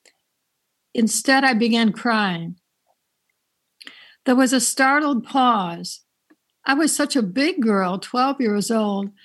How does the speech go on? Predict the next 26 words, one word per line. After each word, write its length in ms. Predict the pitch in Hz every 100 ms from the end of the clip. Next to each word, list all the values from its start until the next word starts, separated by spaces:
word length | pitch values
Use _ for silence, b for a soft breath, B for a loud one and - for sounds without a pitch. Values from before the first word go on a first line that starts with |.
| b b
I 140 | -
had 260 | 247 311 285
not 320 | 254 254 254
cried 480 | - - 247 240 247
in 120 | 262
the 80 | 208
presence 520 | - 233 233 240 226
of 120 | 220
others 300 | 214 220 226
for 200 | - 220
years, 720 | 220 202 208 185 165 170 - - b b b b b
and 140 | 240
I 80 | 226
was 200 | 233 226
sure 420 | - - 294 294
that 220 | 226 190
Father 420 | - 254 247 233 208
Greevy 520 | 214 269 277 220 202
knew 280 | 220 214 190
who 140 | 220
I 140 | 208
was, 580 | 202 220 214 175 175 - b b _
if 160 | 226 240
not 220 | 220 208
by 140 | 214
name. 540 | 214 233 226 190 190